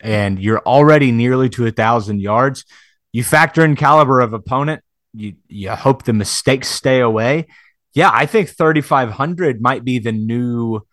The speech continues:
like, it might be the new shooting point. Like, I, I don't think three thousand is the number anymore. I, I think they want to air it out a little bit, a little bit more than I expected. Um, granted,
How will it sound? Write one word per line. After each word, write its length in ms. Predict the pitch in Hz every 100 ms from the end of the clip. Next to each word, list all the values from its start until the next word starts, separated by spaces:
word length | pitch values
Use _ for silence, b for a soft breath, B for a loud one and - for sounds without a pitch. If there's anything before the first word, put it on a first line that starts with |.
| _ _ -
like, 360 | 113 107 95 - _ _ _ _
it 180 | 143 143
might 240 | 143 165 147
be 140 | 151
the 160 | 131 127
new 560 | 120 123 127 120 113 _ _ _ _ - _ _ _ _ -
shooting 400 | - 165 127 101
point. 280 | 101 82 _ 120
Like, 280 | 117 - -
I, 220 | 131 147 -
I 140 | 165
don't 160 | 196 143
think 240 | 160 131
three 220 | 156 131
thousand 400 | 95 117 113 98
is 140 | 92 -
the 100 | 95
number 400 | 95 87 80 71
anymore. 360 | 80 69 64
I, 300 | 87 101 101
I 40 | 113
think 260 | - 135
they 120 | 143 127
want 200 | 120 117
to 60 |
air 240 | 107 127 143
it 40 |
out 160 | 113 104
a 40 |
little 280 | 95 101 98
bit, 220 | 104 120 B B B B
a 60 | 165
little 160 | 240
bit 100 | 214
more 220 | 175 185
than 100 | 156
I 140 | 147 151
expected. 720 | 120 - - 139 151 226 233 _ _ _ -
Um, 300 | 156 151 127
granted, 640 | 127 190 240 139 113 156